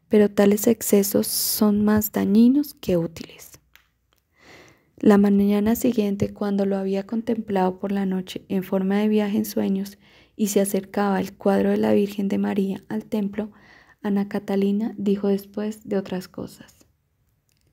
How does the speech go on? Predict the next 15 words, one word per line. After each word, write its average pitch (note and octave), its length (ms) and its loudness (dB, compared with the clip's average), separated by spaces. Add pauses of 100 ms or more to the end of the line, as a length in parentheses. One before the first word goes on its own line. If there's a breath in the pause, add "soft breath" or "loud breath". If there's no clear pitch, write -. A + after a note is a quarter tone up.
(760)
Después A#3+ 600 2
fui - 160 4
a G#3+ 100 6
Jerusalén, G3 760 0 (280)
ya G3 260 0
no G3 80 2
estoy G3+ 280 -2
segura G#3+ 380 2
en G#3 140 -2
qué G#3 200 2
época, - 440 -6 (720 soft breath)
pero G#3+ 240 6
era G#3+ 200 4
un B3 140 0
cuadro B3 520 2